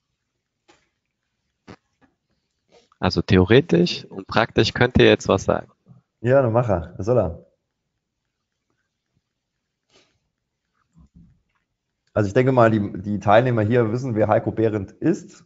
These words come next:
Speaker 2: Falls nicht, Heiko Behrendt ist Profi-Scalper, seit ungefähr oder seit fast zwanzig Jahren mit dabei, hat auch lange Zeit, äh, eine eigene Premium-Gruppe gehabt bei, äh, Godmode,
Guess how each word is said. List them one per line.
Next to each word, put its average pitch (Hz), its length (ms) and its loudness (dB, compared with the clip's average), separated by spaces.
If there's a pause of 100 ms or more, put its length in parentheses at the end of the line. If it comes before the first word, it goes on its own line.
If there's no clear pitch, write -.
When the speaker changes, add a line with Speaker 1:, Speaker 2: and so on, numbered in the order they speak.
Speaker 2:
Falls 117 220 -2
nicht, 165 280 -2
Heiko 110 240 0
Behrendt 120 320 0
ist - 280 -8
Profi-Scalper, 135 880 2 (1200)
seit 131 420 4
ungefähr 127 680 4
oder 117 140 4
seit 110 200 2
fast 123 240 0
zwanzig 123 360 -2
Jahren 113 380 2 (300)
mit 120 260 -8
dabei, 117 640 2 (880)
hat 104 180 -10
auch 104 200 -2
lange 107 260 -4
Zeit, 104 640 -4
äh, - 40 -4
eine 98 680 -2
eigene 107 260 -6
Premium-Gruppe 117 720 -6
gehabt - 540 -8 (100)
bei, 95 220 -4
äh, 98 420 -10
Godmode, 117 580 -2